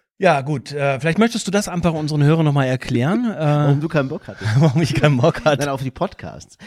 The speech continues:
Speaker 2: Ich glaub, das Feedback war am Ende durchwachsen.
Speaker 1: Nee, nee, nee, gar im Gegenteil.
Speaker 2: Ach so.
Speaker 1: Also, also die, die meisten haben gesagt, „Wann sind immer wieder Podcasts?“ Und, äh, da war dann nicht der Nebensatz, äh, „Hauptsache du bist nicht dabei“, sondern
Speaker 2: Echt?
Speaker 1: das war, nee, ja, ja.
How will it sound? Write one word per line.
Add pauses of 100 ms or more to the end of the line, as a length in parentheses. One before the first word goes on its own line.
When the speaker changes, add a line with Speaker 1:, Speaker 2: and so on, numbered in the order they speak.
(100)
Speaker 2:
Ich
glaub,
das
Feedback
war
am
Ende
durchwachsen. (180)
Speaker 1:
Nee,
nee,
nee,
gar
im
Gegenteil.
Speaker 2:
Ach
so. (120)
Speaker 1:
Also,
also (420)
die,
die
meisten
haben
gesagt,
„Wann
sind
immer
wieder
Podcasts?“
Und,
äh,
da
war
dann
nicht
der
Nebensatz,
äh,
„Hauptsache
du
bist
nicht
dabei“,
sondern
Speaker 2:
Echt?
Speaker 1:
das
war,
nee,
ja,
ja.